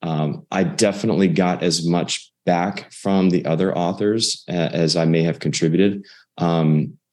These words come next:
I got different takes on, on the way my characters needed to be presented. So I was reading Siobhan's story, which hasn't come out yet,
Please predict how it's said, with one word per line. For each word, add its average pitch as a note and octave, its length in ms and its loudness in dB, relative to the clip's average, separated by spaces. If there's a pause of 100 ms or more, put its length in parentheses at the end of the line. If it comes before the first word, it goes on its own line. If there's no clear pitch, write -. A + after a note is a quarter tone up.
I F2+ 120 0
got E2+ 380 -2
different - 340 -2
takes - 380 0
on, E2 400 0
on D#2+ 400 0
the E2+ 160 2
way E2 240 6
my E2 180 4
characters E2 540 0
needed E2 280 2
to E2 100 0
be D2 160 0
presented. D#2+ 480 2
So D2+ 180 0
I D2 60 2
was D2+ 180 0
reading D#2+ 220 2
Siobhan's E2 540 0
story, D#2+ 480 0 (380)
which E2 180 -2
hasn't F2 260 0
come D#2+ 160 0
out F#2 180 -2
yet, D#2+ 280 -2